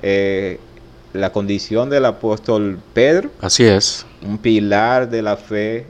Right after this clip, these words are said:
Speaker 1: un hombre que
Speaker 2: considerado
Speaker 1: tuvo
Speaker 2: columna, como dice Santiago.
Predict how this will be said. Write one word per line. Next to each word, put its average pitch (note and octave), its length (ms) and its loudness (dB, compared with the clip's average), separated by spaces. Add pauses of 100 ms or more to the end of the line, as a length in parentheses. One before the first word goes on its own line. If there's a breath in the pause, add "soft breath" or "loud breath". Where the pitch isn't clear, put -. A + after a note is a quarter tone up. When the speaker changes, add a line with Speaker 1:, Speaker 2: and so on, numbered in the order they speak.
(120)
Speaker 1:
un G2+ 220 -10
hombre G#2+ 760 -2
que - 60 -20
Speaker 2:
considerado A2 640 6
Speaker 1:
tuvo C3+ 80 -4
Speaker 2:
columna, B2 520 4
como G2+ 160 -2
dice G#2+ 320 2
Santiago. G2 520 0